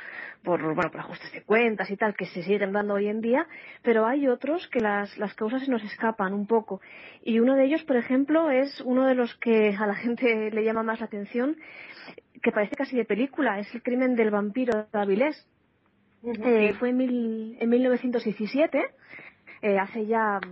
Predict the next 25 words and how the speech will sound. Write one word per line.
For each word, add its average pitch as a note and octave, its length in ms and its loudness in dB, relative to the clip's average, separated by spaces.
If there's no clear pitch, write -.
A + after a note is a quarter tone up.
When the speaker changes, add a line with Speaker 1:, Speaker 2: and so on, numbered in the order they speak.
Speaker 1:
bueno, E3+ 240 -10
que, D#3+ 140 -20
pues - 200 -20
casi, G3+ 380 0
casi, A3+ 280 -2
casi A3 280 -8
cien A3+ 180 -4
años, B3+ 420 -2
y E4 260 6
fue C4+ 120 4
un D4+ 120 4
crimen D#4+ 400 6
que A#3+ 160 4
hoy D#4 380 4
nos A#3+ 220 -2
resulta A#3+ 320 -2
muy C#4 140 6
difícil C#4+ 360 4
de C#4+ 80 4
comprender A3 600 2
en, G3+ 420 -4
en F#3+ 120 -2
él, D4+ 260 2
bueno, F#3 640 -10
en, E3+ 260 -2